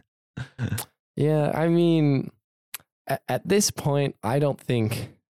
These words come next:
Speaker 2: I think it's part Disney, part fans, but really mostly just Chris Hemsworth. I think he just wants to be a goof,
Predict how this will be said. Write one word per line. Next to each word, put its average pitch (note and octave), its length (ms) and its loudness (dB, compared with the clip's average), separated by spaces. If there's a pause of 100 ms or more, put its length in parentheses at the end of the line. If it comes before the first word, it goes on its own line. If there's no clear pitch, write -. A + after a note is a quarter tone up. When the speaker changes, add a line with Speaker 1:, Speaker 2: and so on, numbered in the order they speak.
(140)
Speaker 2:
I A#2+ 100 0
think C#3 160 0
it's B2 140 -4
part - 320 -4
Disney, G#2+ 520 2 (600)
part - 240 -4
fans, G2+ 400 0
but - 180 -2
really G3 200 4
mostly C3 400 2
just A2 220 0
Chris - 260 -2
Hemsworth. F#2+ 560 0 (400)
I C#3+ 120 0
think D#3+ 220 0
he B2+ 240 2
just A#2 220 0
wants G2+ 320 0
to G2+ 80 -2
be F2+ 200 2
a F2 60 0
goof, F2 540 -2